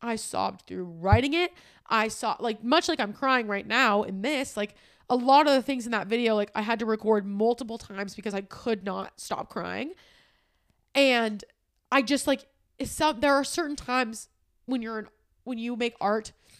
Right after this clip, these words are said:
when you create things, where it feels like it's just rushing out of you. And, like, it, you just can't, you can't stop it. Like, it's just all coming out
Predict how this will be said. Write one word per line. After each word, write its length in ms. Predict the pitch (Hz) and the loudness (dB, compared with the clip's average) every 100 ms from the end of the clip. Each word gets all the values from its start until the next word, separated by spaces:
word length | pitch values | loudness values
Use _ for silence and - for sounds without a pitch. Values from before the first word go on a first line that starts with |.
| _ | _
when 140 | 233 226 | -6 -6
you 80 | |
create 420 | - - 208 226 - | -8 -6 -4 -4 -6
things, 460 | - 240 320 - _ _ _ _ 226 | -10 -8 -10 -12 _ _ _ _ -6
where 580 | 240 226 226 220 220 - _ _ _ _ _ _ _ _ _ | -2 0 0 -2 -6 -12 _ _ _ _ _ _ _ _ _
it 180 | 302 - | -4 -4
feels 460 | - 269 294 339 - | -4 -4 0 0 2
like 180 | 262 262 | 0 0
it's 160 | 240 - | -4 -6
just 240 | 240 - 185 | -10 -10 -6
rushing 360 | 233 240 240 | -6 -6 -10
out 200 | 214 208 | -10 -10
of 100 | - | -14
you. 160 | - - - _ _ _ _ | -20 -20 -20 _ _ _ _
And, 200 | 254 262 | -2 0
like, 260 | 254 220 _ _ _ _ _ _ _ _ _ _ _ _ _ _ | -2 -4 _ _ _ _ _ _ _ _ _ _ _ _ _ _
it, 180 | 285 - | -6 -6
you 160 | 226 254 | -4 -4
just 200 | 269 - | -4 -6
can't, 260 | 269 269 - | -6 -6 -6
you 140 | 226 | -12
can't 280 | - 277 - | -8 -8 -8
stop 400 | - 220 254 - | -6 -4 -4 -6
it. 120 | - _ _ _ - | -16 _ _ _ -4
Like, 160 | 226 226 | -2 -2
it's 160 | 220 | -6
just 140 | 247 - | -8 -2
all 180 | 226 240 | 0 0
coming 340 | - 240 226 | -4 -8 -4
out 240 | 226 202 | -2 -2